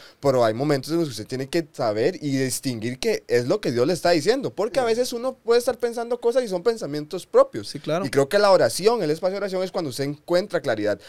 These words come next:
Speaker 1: Porque posiblemente si esta persona se hubiera detenido a orar o a pensar realmente si era una buena idea meter el carro al mar,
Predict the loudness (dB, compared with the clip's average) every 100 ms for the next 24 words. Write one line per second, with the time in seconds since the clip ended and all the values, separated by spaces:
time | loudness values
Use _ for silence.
0 | -6 0 2 2 0 2 2 2 -2 -6
1 | -6 -6 -4 -4 -4 -2 -2 0 -2 -4
2 | -4 -4 -4 -6 -12 -6 -4 0 0 0
3 | 0 -6 _ _ _ -2 -2 -2 -8 -10
4 | -4 0 2 2 -2 -4 -6 -8 -8 -6
5 | -6 -4 -2 -2 -2 -8 -8 -6 -6 -6
6 | -6 -4 -6 -8